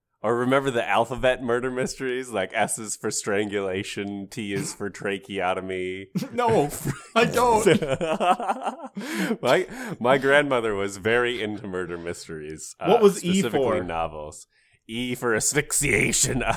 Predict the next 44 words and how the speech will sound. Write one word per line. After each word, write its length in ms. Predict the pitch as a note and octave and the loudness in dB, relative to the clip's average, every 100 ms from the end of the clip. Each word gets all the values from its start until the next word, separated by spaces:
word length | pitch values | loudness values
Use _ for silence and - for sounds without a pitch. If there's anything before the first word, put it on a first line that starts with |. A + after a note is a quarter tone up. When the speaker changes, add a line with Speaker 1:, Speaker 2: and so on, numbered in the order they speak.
| - - | -4 -14
Speaker 1:
<laughs> 320 | - - D3 | -14 -8 0
Speaker 2:
That's 220 | E3 F#3 | 2 4
an 120 | G3+ G3+ - | 2 0 4
A. 420 | G#3+ G#3 G3+ G3+ | 6 8 6 4
<laughs> 60 | - - - D3 - C3 - _ - G4 E4+ - | -4 -4 -4 -4 -4 -8 -16 _ -6 -2 0 0
Speaker 1:
Uh, 260 | G2+ G2 - - _ - - | 2 2 2 -4 _ -20 -12
E 240 | A#2+ C#3 | -4 -2
for 220 | - C#3 B2 | 2 4 4
esophageal 760 | B2+ - D3+ E3 A#2+ D3 D#3 | 6 8 8 6 4 4 4
cancer. 680 | C#3 D#3+ D3+ D#3 D#3 C#3 C3+ - - | 6 8 8 6 2 2 0 -6 -4
I 120 | G#2 | 0
don't 140 | A2+ A2 | 0 2
know. 60 | G3+ F3 | 2 2
Speaker 2:
Jesus, 160 | B2 A#2+ | 0 0
that 200 | D#3+ G3 | 6 6
is 140 | D#3 | 6
a 120 | C#3+ C3+ | 2 0
way 520 | B2+ C3+ D#3 F3 F3+ | 0 0 4 4 4
to 100 | E3+ | 2
murder 340 | D3+ D3 B2+ | 2 0 -2
someone. 600 | B2 B2 A#2+ B2+ D3 F#3 - | -6 -6 -6 -4 0 0 -4
<laughs> 60 | _ _ _ _ - | _ _ _ _ -6
Speaker 1:
No, 340 | G#2+ A2+ G#2+ G#2+ | 0 2 2 0
here, 240 | C3 A#2+ | -2 -2
I 120 | F#2 G#2 | -4 -4
could 160 | D3 | -4
look 160 | A#2+ A#2+ | -6 -4
it 60 | |
up 180 | G2+ F#3 | -4 -4
if 160 | D#3 - | -10 -12
you, 220 | E2 E2+ - F2 _ - | -12 -12 -14 -20 _ -8
uh, 40 | |
uh, 580 | F2 D#2+ D#2 D2+ - D#2+ | -6 -6 -8 -10 -10 -10
uh. 720 | D2+ D2 C#2+ - D2+ C#2+ C#2 | -8 -8 -8 -8 -8 -8 -6
Speaker 2:
I 120 | C#2+ D3+ | -4 -4
gots 420 | A#2+ C#3 C3+ - | -2 0 0 -4
to 80 | C#3+ | -6
know 140 | C3+ | -2
what 120 | C3 | -2
E 200 | B2+ A#2+ | -4 -4
is, 260 | A#2 A2 A2+ | -4 -4 -6
so 120 | A#2+ | -6
yeah, 240 | A#2 A2 A2 | -4 -2 -4
probably. 720 | B2+ A2 G#2 G2+ G2+ A#2 | -4 -4 -4 -6 -6 -6